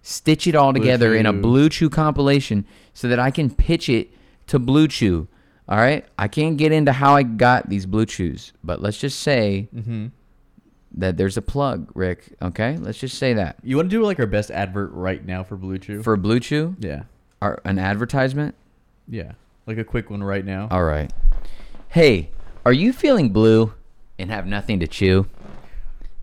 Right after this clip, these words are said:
Speaker 1: Are
Speaker 2: you
Speaker 1: you
Speaker 2: having a hard time, but not a hard on?
Speaker 1: Well, listen, we have just a solution for you. And this is called Blue Chew.
Speaker 2: It,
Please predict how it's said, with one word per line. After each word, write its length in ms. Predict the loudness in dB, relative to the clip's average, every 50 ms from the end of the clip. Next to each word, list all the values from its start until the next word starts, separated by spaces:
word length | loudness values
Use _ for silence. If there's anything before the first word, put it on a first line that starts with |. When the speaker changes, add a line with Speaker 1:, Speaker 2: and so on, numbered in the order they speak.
| -10 -8 -6 0 2
Speaker 1:
Are 20 |
Speaker 2:
you 40 | 2
Speaker 1:
you 40 | 2
Speaker 2:
having 220 | 4 2 2 0
a 60 | 0 0
hard 300 | 2 2 0 0 0 -2
time, 520 | -2 -2 -2 -2 -2 -2 -4 -4 -6 -8 -6
but 100 | -6 -4
not 140 | -2 -2 -4
a 60 | -4
hard 320 | -6 -4 -2 -2 0 0
on? 360 | 0 -2 -2 -2 -4 -4 -8 -10 -14 _ _ _ _ _ _ _ _ _ _ _ _ _ 0
Speaker 1:
Well, 160 | 2 4 4
listen, 520 | 6 4 4 2 0 -2 -4 -4 -4 -8 -14 _ _ _ _ _ _ _ _ _ 0
we 140 | 2 2
have 160 | 4 2 2 0
just 280 | 0 -2 -2 -2 -4
a 40 | -8
solution 420 | -6 -4 -2 -2 -2 -2 -2 -4 -6
for 140 | -4 -4 -2
you. 280 | 0 0 0 0 -2 -6 _ _ _ _ _ _ _ _ _ _ _ _ _
And 120 | 2 4 4
this 160 | 4 2 0
is 100 | -4 -8
called 360 | -4 -2 0 2 2 2 0 -4 _ _ _
Blue 300 | -4 0 4 4 6 4
Chew. 400 | 4 2 0 -2 -2 -2 -4 -8 -14 _ _ _ _ _ _ _ _ _ _ _
Speaker 2:
It, 180 | -14 -14 -14 _